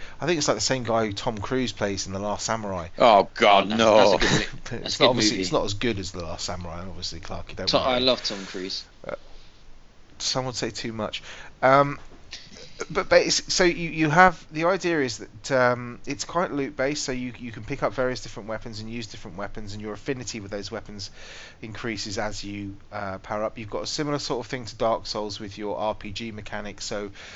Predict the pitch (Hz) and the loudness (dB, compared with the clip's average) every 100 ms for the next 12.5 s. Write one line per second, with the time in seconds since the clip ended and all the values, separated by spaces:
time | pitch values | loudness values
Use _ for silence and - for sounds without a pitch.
0 | - - 117 110 - 110 104 101 - - | -18 -12 -8 -8 -6 -6 -8 -12 -18 -20
1 | - - - 123 127 120 113 107 104 - | -20 -18 -4 0 2 2 0 0 -4 -4
2 | 147 98 117 107 131 120 - 107 101 - | -4 -4 -8 -8 -8 -8 -8 -10 -8 -4
3 | - - 101 - 113 95 107 101 101 101 | -4 -4 -10 -4 -4 -4 -8 -8 -8 -10
4 | 98 - 107 104 - 98 - - - - | -14 -16 -12 -12 -12 -8 -8 -8 -12 -8
5 | 104 104 98 - - - - 101 101 - | -8 -2 8 12 12 12 8 4 0 -4
6 | - 101 98 - 98 95 98 98 - - | -8 -8 -10 -8 -8 -8 -6 -6 -8 -16
7 | - - - - 117 107 98 98 - - | -16 -16 -18 -6 -2 -2 -4 -10 -14 -18
8 | - - - - - - - - 156 131 | -20 -20 -18 -18 -18 -12 -8 -2 2 2
9 | 117 101 104 - 131 110 98 92 - 95 | 2 0 -4 -2 0 0 -2 -2 -4 -2
10 | 101 98 107 95 87 - - - - - | -4 -4 -6 -8 -12 -10 -10 -10 -10 -8
11 | - 87 85 85 87 - - - - - | -6 -4 -6 -8 -10 -10 -12 -12 -14 -14
12 | - 98 101 101 98 | 0 4 4 4 2